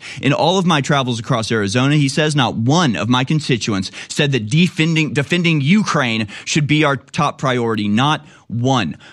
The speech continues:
Congress should be looking at ways to solve the very real problems within its own borders. For these reasons, I will be voting against this bill when it's considered on the America, on the, uh, House floor later this week. America first.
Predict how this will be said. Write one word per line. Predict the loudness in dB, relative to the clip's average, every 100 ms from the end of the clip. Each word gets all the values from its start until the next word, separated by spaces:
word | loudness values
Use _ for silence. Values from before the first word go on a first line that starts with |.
| -6
Congress | -2 0 0
should | 0 0
be | 2
looking | 2 2 0
at |
ways | 2 0 0
to | -2
solve | -2 0 2 0 -4 -4
the | -2
very | 0 0 0
real | -2 0 2 2
problems | 0 0 0 -2 0
within | 0 0
its | 0 0
own | 0 0
borders. | -2 -2 -2
For | 0 0
these | 2 2
reasons, | 2 2 0
I | 0
will | 0
be | 0
voting | 0 0
against | 0 0 0 0
this | -4 -2
bill | 0 0 -2 -10 0
when | 0
it's | 2
considered | 0 0 2 2 2
on | 2
the | 2
America, | 2 2 0 -2 -2
on | -2 0
the, | 2
uh, | 0
House | 0 0 -2
floor | -2 -2
later | 2 2 2
this | 0 0
week. | 0 -2 -6 -20 -10
America | 0 2 2 2 0 -2 -4 _
first. | _ -4 -4 -4 -8 -12